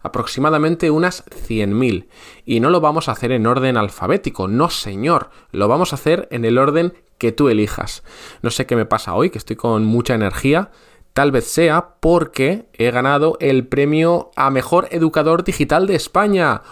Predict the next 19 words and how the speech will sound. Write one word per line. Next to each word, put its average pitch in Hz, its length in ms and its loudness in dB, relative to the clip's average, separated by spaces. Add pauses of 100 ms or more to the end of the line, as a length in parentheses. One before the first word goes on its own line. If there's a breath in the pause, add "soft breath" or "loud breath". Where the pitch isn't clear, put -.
(120 loud breath)
¡Uh, 339 80 4
uh! 453 840 6 (420 loud breath)
Pues 110 240 -4
sí, 165 300 0
estuve 131 400 0
el 123 80 0
fin 143 200 -2
de 139 80 2
semana 127 580 0
pasado 127 360 -2
en 120 120 0
Valencia 139 680 0
por 95 200 -6
la 98 300 -4
Educon, 143 680 -2
por - 140 -8
este 107 240 -6
evento 113 360 -2
educativo, 143 640 -2